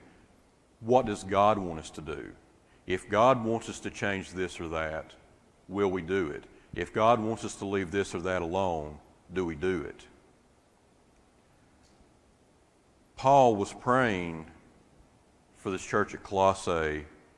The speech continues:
in three different areas. And these should be our priority in prayer. The first priority, found in verse nine, is seeking God's will for the church.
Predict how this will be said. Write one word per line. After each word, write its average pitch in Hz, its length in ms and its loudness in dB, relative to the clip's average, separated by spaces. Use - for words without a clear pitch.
in 82 440 -4
three 117 300 0
different 107 360 0
areas. 76 600 -2
And 98 160 -4
these 117 140 2
should 95 240 -8
be 98 120 2
our 98 140 6
priority 95 460 2
in 90 100 -6
prayer. 82 360 0
The 80 80 -6
first 120 340 0
priority, 117 720 4
found 104 220 4
in 92 60 -2
verse 107 280 2
nine, 101 220 4
is 82 100 -6
seeking 120 440 -2
God's 117 360 2
will 98 300 0
for 90 160 -6
the 87 100 -6
church. - 600 -4